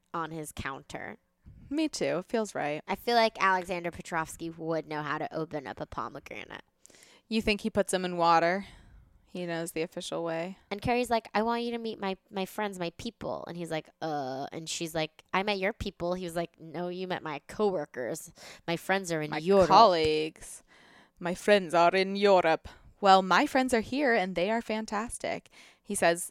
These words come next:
Speaker 2: "Then on Sunday, I'll be happy to meet your fantastic friends." And she's very excited. And she says, "F Y I, you have a friend in New York, me." And he's like, "Uh, you're not my friend. You're my lover. And that is a much better thing,"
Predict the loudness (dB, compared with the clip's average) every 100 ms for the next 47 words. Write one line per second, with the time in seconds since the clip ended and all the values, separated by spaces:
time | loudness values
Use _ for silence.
0 | -10 -4 -2 0 -2 -2 -2 2 2 2
1 | 0 0 -4 -4 -2 -2 -2 -6 -8 -8
2 | -8 -8 -10 -10 -12 -10 -8 -8 -10 -14
3 | -16 -18 -20 -20 -20 _ -12 -8 -6 -4
4 | 0 0 0 -2 -4 -4 -4 -6 -8 -6
5 | -2 -2 -2 -4 -4 -2 2 2 2 -2
6 | -4 -4 -4 -4 -4 -6 -8 -8 -6 -6
7 | -6 -12 -8 -6 -4 -4 -8 -10 -12 -8
8 | -6 0 0 -2 _ _ -6 -2 0 0
9 | 0 -2 -2 -2 -2 -2 -2 -4 -6 -4
10 | -4 -2 0 0 -2 -4 -6 -4 -4 -4
11 | -4 -4 -6 -4 -4 -4 -4 -4 -4